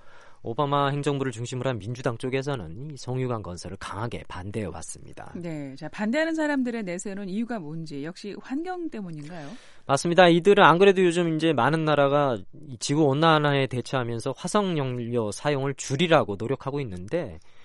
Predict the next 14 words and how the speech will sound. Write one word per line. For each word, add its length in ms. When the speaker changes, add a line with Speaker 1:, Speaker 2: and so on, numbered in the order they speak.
Speaker 1:
이 80
송유관을 720
넣어서 560
오히려 560
이 140
화석 320
연료 260
사용을 400
부추기면 580
안 180
된다는 400
논리를 380
내세웁니다. 720
Speaker 2:
네. 240